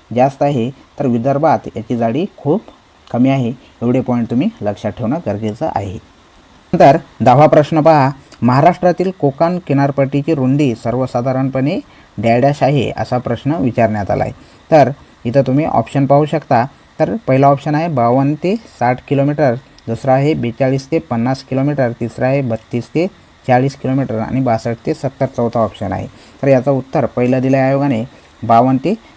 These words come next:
साठ किलोमीटर कोकण पि-, किनारपट्टीची रुंदी आहे. तर याच्याविषयी आपण माहिती घेऊ.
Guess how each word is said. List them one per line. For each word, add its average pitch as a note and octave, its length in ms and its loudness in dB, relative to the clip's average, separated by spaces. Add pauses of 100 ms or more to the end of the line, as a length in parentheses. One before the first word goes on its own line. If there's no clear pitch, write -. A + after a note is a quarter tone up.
(140)
साठ B2+ 280 0
किलोमीटर C3+ 520 2 (140)
कोकण A#2+ 260 -2
पि-, A#2 280 -4 (120)
किनारपट्टीची B2 600 -4 (420)
रुंदी A#2 400 0 (400)
आहे. G2+ 260 -2
तर - 380 -10
याच्याविषयी B2 460 -2
आपण B2+ 160 -2
माहिती B2+ 320 0
घेऊ. C3 240 0